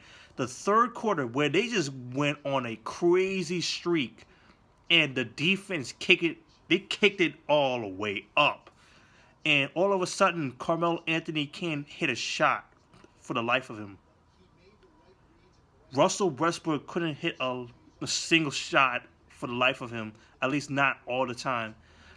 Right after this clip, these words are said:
Paul George was literally the only person that was really scoring for this team. Like, it, it, the third quarter completely changed the en-, entire game. It was like, it was a, it was a competitive game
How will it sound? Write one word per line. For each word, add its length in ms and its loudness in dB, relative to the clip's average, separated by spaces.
Paul 280 2
George 320 0
was 180 -4
literally 340 0
the 220 -4
only 240 -2
person 380 -4
that 100 0
was 140 -6
really 240 -4
scoring 440 -6
for 120 -12
this 160 -8
team. 260 -10
Like, 340 0
it, 200 2
it, 180 0
the 120 0
third 360 0
quarter 280 2
completely 640 -2
changed 560 -2
the 140 -4
en-, 180 -8
entire 640 2
game. 560 -4
It 40 -2
was 120 2
like, 200 4
it 40 -6
was 140 0
a, 140 -4
it 60 -2
was 160 4
a 80 -4
competitive 720 -2
game 380 -4